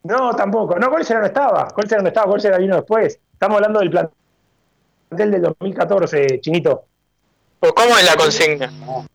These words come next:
Speaker 1: Eh, ¿qué jugador, qué jugador se mandó a mudar, tiró la bomba de humo, como decimos en el barrio, y se desapareció más de una vez de las charlas de Andrea?
Speaker 2: ¿Puedo decir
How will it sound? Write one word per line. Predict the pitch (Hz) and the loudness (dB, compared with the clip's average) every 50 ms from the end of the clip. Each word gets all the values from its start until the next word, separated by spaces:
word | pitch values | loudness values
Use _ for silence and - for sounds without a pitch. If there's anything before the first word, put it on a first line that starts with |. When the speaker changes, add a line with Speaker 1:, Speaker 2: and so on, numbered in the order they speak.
| _ _ _ _ _ _ _ _ | _ _ _ _ _ _ _ _
Speaker 1:
Eh, | - 180 202 214 - - | -4 -4 -4 -4 -4 -4
¿qué | - 294 339 | -4 -4 -4
jugador, | - 254 254 233 226 226 240 - 277 - - - - - _ _ | -2 -2 -2 -2 0 0 0 0 -2 -2 -4 -6 -12 -18 _ _
qué | - 226 254 | -6 -6 -4
jugador | - - 214 196 190 190 214 233 262 269 - - - _ _ | -4 -4 -2 -2 0 0 0 0 -2 -4 -8 -12 -20 _ _
se | - - 185 | -4 -2 -2
mandó | 185 196 196 202 208 233 277 | 0 0 0 0 0 0 0
a | 277 | 0
mudar, | 262 220 202 208 226 240 247 247 254 - - - _ _ _ _ _ _ | 0 0 0 2 2 2 0 -2 -4 -8 -14 -20 _ _ _ _ _ _
tiró | - 196 202 240 254 | 0 0 2 2 2
la | 254 233 214 | 2 2 2
bomba | 214 240 247 247 240 226 214 202 | 2 2 2 2 0 2 2 2
de | 196 196 208 | 2 2 0
humo, | 240 247 254 240 202 165 | 0 0 0 0 0 0
como | 180 175 170 170 | 0 0 0 0
decimos | 170 165 196 214 202 - 190 | 0 0 -2 -2 -2 -2 -2
en | 175 | -2
el | 170 175 | -2 0
barrio, | 185 214 226 240 233 214 170 139 - - _ _ _ _ | 0 0 0 0 0 -2 -2 -2 -4 -8 _ _ _ _
y | - 170 | -4 -4
se | 165 - 196 | 0 0 0
desapareció | 196 165 - - 190 160 185 190 196 190 185 - 240 247 254 269 269 - - - _ _ _ _ _ | 0 0 0 0 -2 0 0 0 0 0 -2 -2 0 0 2 0 -2 -6 -12 -16 _ _ _ _ _
más | - 202 285 311 285 240 | -2 0 0 0 0 0
de | 233 | 0
una | 226 214 202 202 | 0 0 0 0
vez | 214 208 220 233 254 262 254 - - _ _ | -2 -2 -2 -2 -2 -2 -4 -10 -18 _ _
de | 165 170 175 | -4 -2 -2
las | 160 - - | -2 -2 -2
charlas | 220 214 208 202 170 156 | -2 0 0 0 0 0
de | 170 | -2
Andrea? | 160 165 165 147 135 117 101 101 _ _ _ _ _ _ _ _ _ _ _ _ _ _ _ _ _ _ _ _ | -2 -2 -2 -4 -4 -6 -8 -14 _ _ _ _ _ _ _ _ _ _ _ _ _ _ _ _ _ _ _ _
Speaker 2:
¿Puedo | - 185 190 185 175 | 0 2 4 4 4
decir | 160 147 - 175 | 4 2 2 2